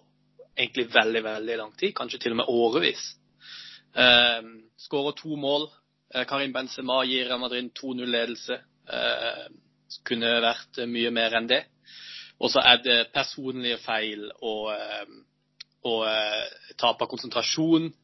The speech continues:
i, eh, bakre rekker som gjør at, eh, faktisk P S G får med seg et poeng der og skårer to mål på to minutter.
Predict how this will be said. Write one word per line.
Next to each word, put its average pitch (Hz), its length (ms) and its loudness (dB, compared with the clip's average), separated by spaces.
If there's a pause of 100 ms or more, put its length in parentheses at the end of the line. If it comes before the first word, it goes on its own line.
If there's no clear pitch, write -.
(280)
i, 131 180 2
eh, 123 240 6
bakre 120 320 0
rekker 123 320 2
som 135 140 -8
gjør 120 240 0
at, - 180 -10
eh, 131 60 -6
faktisk 123 380 -4
P 123 60 -4
S 113 140 -4
G 120 140 0
får 113 200 -6
med 113 120 -12
seg 113 160 -4
et - 80 -20
poeng 110 260 -4
der 117 240 -2 (480)
og 120 80 -2
skårer 113 380 2
to 127 160 -2
mål 110 260 2
på - 80 -10
to 110 160 -2
minutter. 107 400 -4